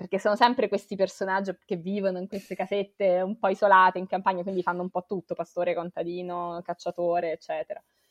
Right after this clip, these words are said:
va a tirare su il, la pelle di bue con la pipì.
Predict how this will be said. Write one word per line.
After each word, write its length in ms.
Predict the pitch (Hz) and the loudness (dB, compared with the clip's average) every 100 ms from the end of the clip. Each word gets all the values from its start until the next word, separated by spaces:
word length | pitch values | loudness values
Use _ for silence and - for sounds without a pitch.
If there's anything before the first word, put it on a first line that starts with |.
| _ | _
va 220 | - 269 175 | 6 8 8
a 80 | |
tirare 380 | 190 208 208 202 | 4 4 6 6
su 320 | 190 - 208 175 - _ _ _ | 2 -6 -4 -6 -8 _ _ _
il, 320 | 175 170 170 | -2 0 2
la 1700 | 170 160 160 156 151 151 165 _ _ _ _ _ _ _ _ _ 175 - | 4 4 2 2 0 -4 -10 _ _ _ _ _ _ _ _ _ -8 0
pelle 300 | 196 190 170 | 2 2 -2
di 120 | 175 | -2
bue 320 | 190 196 180 | 0 4 4
con 120 | 175 | 4
la 60 | 160 | 2
pipì. 460 | 175 - 160 185 | -2 -8 -6 -4